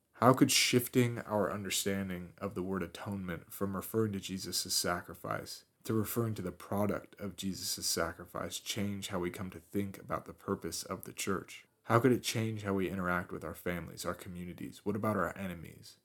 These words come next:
Back to Jacob six, Jacob says, "I beseech of you in words of soberness that you would repent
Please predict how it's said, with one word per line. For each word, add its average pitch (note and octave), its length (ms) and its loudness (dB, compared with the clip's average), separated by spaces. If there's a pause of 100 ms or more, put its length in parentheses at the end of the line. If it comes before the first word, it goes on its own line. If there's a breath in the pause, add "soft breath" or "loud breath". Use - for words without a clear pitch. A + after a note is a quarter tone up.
(240)
Back A2+ 220 6
to B2+ 80 4
Jacob G#2+ 360 2
six, - 480 0 (200)
Jacob B2 320 2
says, F#2 380 0
"I G2 80 -8
beseech A2+ 640 -2
of G2+ 160 -2
you G2 360 0
in F#2+ 180 -8
words G#2+ 280 -2
of G2 120 -8
soberness F2 600 0
that - 160 -8
you G2+ 180 -2
would F2+ 140 -4
repent E2+ 540 -4